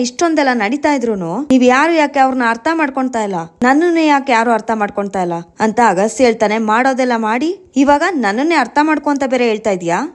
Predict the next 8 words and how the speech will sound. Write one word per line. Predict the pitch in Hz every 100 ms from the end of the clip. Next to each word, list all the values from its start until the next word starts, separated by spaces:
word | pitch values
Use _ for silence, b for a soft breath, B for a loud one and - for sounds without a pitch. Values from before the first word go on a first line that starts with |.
| 220
ಅಂತ | 220 247 233
ಅನಿಕಾ | 196 220 240
ಹೇಳ್ತಾಳೆ. | 226 202 226 220 208
ನೋಡು | 202 208
ಸಿಸ್, | 214 233 - - 240
ನೀನ್ | 240 220 180 202
ಏನೇ | 254 302 302
ಹೇಳು, | 220 196